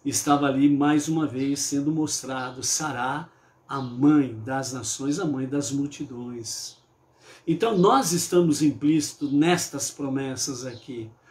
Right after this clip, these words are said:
Obviamente tem coisas específicas realmente para o povo israelita, mas a essência, onde Deus diz, "Não precisas ter medo de Esav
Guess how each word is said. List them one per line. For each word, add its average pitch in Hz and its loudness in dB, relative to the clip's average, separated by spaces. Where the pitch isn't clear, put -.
Obviamente 143 4
tem 175 0
coisas 143 0
específicas 151 -4
realmente 147 4
para 143 -2
o 139 -2
povo 170 -2
israelita, 147 -2
mas 156 4
a 226 6
essência, 190 2
onde 175 4
Deus 156 4
diz, 165 0
"Não 233 4
precisas 196 0
ter 208 0
medo 170 4
de 151 -2
Esav 156 2